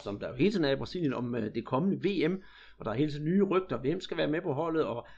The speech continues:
så kører transfermøllen, den kører jo også stadigvæk, at nogle klubber ruster op, og andre sælger ud af, af arvesølvet. Så ja, der er altså ikke, ikke, ikke mange pauser P T i, i brasiliansk fodbold. Men, øhm, for at vende tilbage til den der,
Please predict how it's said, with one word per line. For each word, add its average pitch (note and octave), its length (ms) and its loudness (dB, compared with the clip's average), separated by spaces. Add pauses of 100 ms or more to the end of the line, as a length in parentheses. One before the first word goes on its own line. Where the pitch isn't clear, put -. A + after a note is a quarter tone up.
så D3+ 120 2
kører E3+ 200 4
transfermøllen, D#3 800 4
den D#3 120 2
kører E3+ 200 2
jo D3 100 6
også D#3+ 120 2
stadigvæk, C#3+ 360 0
at C#3+ 100 0
nogle D#3 240 2
klubber D#3 320 4
ruster A#2 340 -4
op, C3+ 200 2
og C#3 220 -2
andre D#3+ 240 0
sælger B2 340 -4
ud D#3+ 180 2
af, B2 280 -2 (160)
af A2+ 180 -4
arvesølvet. D3 680 0 (400)
Så B2 380 0
ja, F3 220 2 (140)
der - 80 -2
er F#2+ 100 0
altså - 200 -8
ikke, F3+ 340 4
ikke, C3+ 440 4
ikke D3 160 4
mange E3 320 6
pauser E3+ 500 0
P - 80 -8
T E3 280 0
i, C3 460 -2
i B2 100 -8
brasiliansk C3+ 440 -8
fodbold. D3 360 -2 (480)
Men, E3 200 8
øhm, D#3 220 6 (380)
for E3 140 6
at F3 60 6
vende E3 160 8
tilbage D#3+ 580 4
til C#3+ 140 0
den D#3 100 0
der, C3 480 2